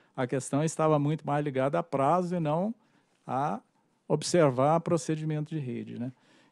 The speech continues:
Então, no nosso... e, e também as ocorrências, no caso específico lá, o, que foi citado na, na multa, é, elas são de baixo poder, baixo poder, é, ofensivo,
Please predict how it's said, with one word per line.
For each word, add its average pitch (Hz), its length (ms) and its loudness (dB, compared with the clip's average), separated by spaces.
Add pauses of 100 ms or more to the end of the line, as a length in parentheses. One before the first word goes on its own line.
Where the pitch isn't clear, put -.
Então, 139 300 0
no 131 140 0
nosso... 160 320 -2 (100)
e, 160 300 -2
e 165 40 2
também 135 640 2
as 117 220 -4
ocorrências, 131 760 0
no 120 120 -4
caso 120 260 -2
específico 120 680 -8
lá, 156 240 -2
o, 123 460 -8 (580)
que 127 140 -6
foi 131 220 -2
citado 120 520 -4
na, 117 300 -8
na 113 240 -10
multa, 120 560 -4 (580)
é, 123 640 2
elas 147 200 0
são 180 160 2
de 170 80 0
baixo 160 260 2
poder, 165 240 0 (1900)
baixo 139 360 2
poder, 139 320 0 (160)
é, 117 440 -2 (760)
ofensivo, 135 800 0